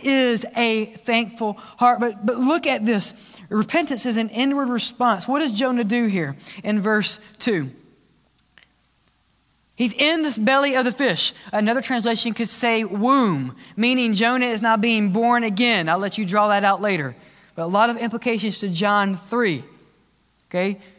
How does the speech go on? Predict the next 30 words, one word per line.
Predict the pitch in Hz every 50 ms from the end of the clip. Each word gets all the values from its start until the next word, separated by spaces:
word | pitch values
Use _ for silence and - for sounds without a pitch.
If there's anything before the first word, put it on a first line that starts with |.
| _ _ -
Uh, | - 156
by | 165 190 196
the | 214
way, | 233 226 196
Jesus | 170 190 247 277 254 226 240 -
says | - - 254 254 254 240 220 202 - - -
to | 240 233 226 220 202 - - - - -
those | - 220 233 233 233 220
that | 220
are | 214 214
listening, | 226 247 247 - 240 202 185 196
"I | 202
will | 214 214
give | 208 226 233 226
you | 226 214
the |
sign | 196 - - 247 233 240 240 233 240
of | 240 233 220 214 190 - - - - - -
Jonah." | 180 170 247 277 294 254 208 156 127 123 - - - - _ _ _ _ _ _ _ _ _ _ _ _
Um, | - 117 117 117 120 123 120 - _ _ _ _ _ _ _ _ - - - _
that'd | 151 170 170
be | 170
great | 160 147 160 185 180 170 156
reading | 170 170 170 160 147 135
tonight. | 131 - 147 143 127 117 127 - - - - _ _ _ _ _ _ _ _ _ _ _ _ _ _ _ _ _ _ _ _ _ _ _ _ _ _ _ _ _ _ _ _ _ _ _ _ _ _ _ _ _ _ _ -
But | 254 240 233 - -
repentance | 214 208 - - - - 294 330 302 - 254 214 - -
is | - 226 202
an | 226 202 208 - -
inward | 247 269 285 285 285 269 277 269 269 214